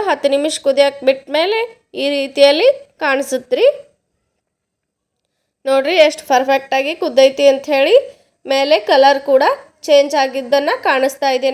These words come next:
ನೋಡ್ರಿ. ಇವಾಗ ಒಂದು ಪ್ಲೇಟಿಗೆ ತಕ್ಕೊಳ್ತೀನ್ರಿ.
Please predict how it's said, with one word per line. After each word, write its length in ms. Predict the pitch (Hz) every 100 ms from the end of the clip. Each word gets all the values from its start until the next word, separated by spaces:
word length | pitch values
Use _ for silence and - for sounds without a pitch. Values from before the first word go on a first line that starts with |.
| 262
ನೋಡ್ರಿ. 280 | 254 285 523 587 - _ _ _ _ _ - 269
ಇವಾಗ 280 | 269 262 311 508 - - 262
ಒಂದು 160 | 269 269
ಪ್ಲೇಟಿಗೆ 440 | 277 269 269 294 440 -
ತಕ್ಕೊಳ್ತೀನ್ರಿ. 720 | 269 262 262 262 269 285 466